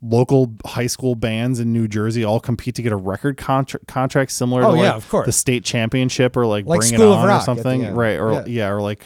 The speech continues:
Speaker 1: some sort of a High School Musical situ-, I don't, I've never
Speaker 2: Yeah.
Speaker 1: even seen that. I don't even know what that's
Speaker 2: 'Cause
Speaker 1: about.
Speaker 2: everyone competes on a Tuesday afternoon for a record contract.
Speaker 1: Yeah,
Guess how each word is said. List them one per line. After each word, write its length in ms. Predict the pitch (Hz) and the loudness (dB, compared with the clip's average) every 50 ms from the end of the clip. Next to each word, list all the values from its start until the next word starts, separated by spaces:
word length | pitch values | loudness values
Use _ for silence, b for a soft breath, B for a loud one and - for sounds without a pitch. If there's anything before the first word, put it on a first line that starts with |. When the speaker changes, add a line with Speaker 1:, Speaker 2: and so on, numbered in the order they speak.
| - - - | -20 -18 -16
Speaker 1:
some 180 | - - 117 107 | -8 -8 -8 -6
sort 160 | - 110 101 | -4 -4 -2
of 200 | 92 92 76 - - - | -2 -4 -6 -10 -16 -16
a 60 | - | -12
High 140 | - - 117 | -6 -6 -6
School 160 | - - 107 104 | -6 -4 -6 -4
Musical 320 | 104 107 107 117 120 117 | -4 -4 -4 -4 -4 -4
situ-, 200 | 113 - 110 - - | -4 -6 -8 -8 -4
I 100 | 98 101 | -4 -4
don't, 140 | 85 71 - - | -4 -6 -8 -8
I've 140 | 92 107 113 | -6 -4 0
never 100 | 139 139 | 0 0
Speaker 2:
Yeah. 60 | 101 | 0
Speaker 1:
even 80 | 98 95 | -2 -4
seen 160 | - 98 98 | -6 -6 -6
that. 80 | 87 85 | -6 -6
I 40 | 85 | -6
don't 60 | 92 | -6
even 80 | 92 95 | -6 -6
know 60 | 92 87 | -6 -6
what 80 | 87 | -6
that's 180 | 90 85 - - | -8 -10 -6 -4
Speaker 2:
'Cause 120 | 147 135 170 | 0 0 2
Speaker 1:
about. 20 | |
Speaker 2:
everyone 300 | 170 185 190 185 180 - | 2 2 2 0 0 0
competes 360 | - 143 123 143 151 143 - | -4 -6 -4 -2 -4 -2 -2
on 120 | 139 123 117 | -2 -2 -2
a 40 | |
Tuesday 400 | 110 - - 135 131 120 131 123 | -4 -2 -2 -2 -2 0 0 -2
afternoon 460 | 120 113 - 110 110 113 117 113 110 98 | -2 -2 -4 -6 -4 -2 -2 -2 -4 -4
for 180 | - 95 92 | -6 -6 -6
a 60 | 87 | -4
record 320 | 82 90 101 - - 87 - | -4 -4 -6 -6 -8 -12 -10
contract. 400 | - 78 73 78 - - - _ _ _ _ - - | -10 -12 -12 -12 -14 -18 -20 _ _ _ _ -12 -10
Speaker 1:
Yeah, 140 | 107 - | -10 -8